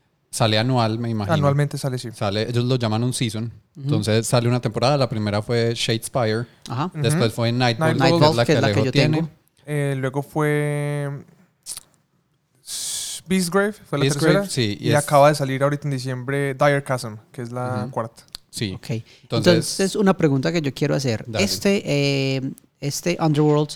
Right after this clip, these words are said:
Speaker 3: está basado en el mundo de Age of Sigmar, ¿cierto?
Speaker 1: Es ambientado, sí.
Speaker 3: Pero si, por ejemplo, a mí me gusta el mundo de cuarenta mil, porque me gusta, pues, como este aspecto futurista, ¿yo puedo comprar, hay un juego parecido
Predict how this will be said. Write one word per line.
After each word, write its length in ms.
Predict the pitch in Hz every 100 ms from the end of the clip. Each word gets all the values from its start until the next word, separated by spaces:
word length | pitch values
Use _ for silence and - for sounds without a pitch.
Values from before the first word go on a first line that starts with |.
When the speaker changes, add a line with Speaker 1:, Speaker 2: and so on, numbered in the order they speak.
| - _ _
Speaker 3:
está 340 | 139 - 127 117
basado 400 | 139 180 180 170
en 80 | 127
el 160 | 120
mundo 280 | 120 113 123
de 120 | 127
Age 140 | 113 117
of 60 | -
Sigmar, 360 | 113 107 117
¿cierto? 300 | - 175 -
Speaker 1:
Es 220 | 117 107
ambientado, 580 | 123 123 110 104 92 92
sí. 60 | 117
Speaker 3:
Pero 220 | 185 185
si, 100 | 190
por 160 | 185 190
ejemplo, 380 | 175 180 175 202
a 20 |
mí 80 | 196
me 140 | 196
gusta 340 | 175 196 -
el 80 | 185
mundo 240 | 175 170 160
de 60 |
cuarenta 360 | 151 143 127 123
mil, 180 | 120 113
porque 180 | - 135
me 80 |
gusta, 320 | 120 113 - 127
pues, 140 | 131
como 160 | 143 135
este 160 | -
aspecto 360 | 135 147 135 139
futurista, 520 | 127 - 127 117 151
¿yo 180 | 151 156
puedo 260 | 196 202
comprar, 320 | 196 151 147 -
hay 80 | 160
un 60 | 170
juego 260 | 185 180
parecido 500 | 156 135 - 131 151